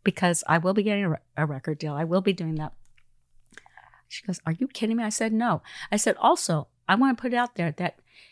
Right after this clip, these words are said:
if you really are serious about this, I will let you come and stay with me in L A,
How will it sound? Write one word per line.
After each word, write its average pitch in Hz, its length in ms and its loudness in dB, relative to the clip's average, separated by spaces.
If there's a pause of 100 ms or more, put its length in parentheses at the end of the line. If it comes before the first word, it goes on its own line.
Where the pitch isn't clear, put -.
(440)
if 185 120 2 (160)
you 233 320 2
really 233 320 2
are 202 80 4
serious 226 420 -2
about 175 240 -4
this, 175 240 -4 (160)
I 180 220 2 (100)
will 185 140 -6
let - 180 -6
you 175 60 -10
come 190 220 -6
and 180 100 -4
stay 214 180 -6
with 208 180 -8
me 165 140 -4
in 160 100 -8
L 165 220 -6
A, 170 240 -6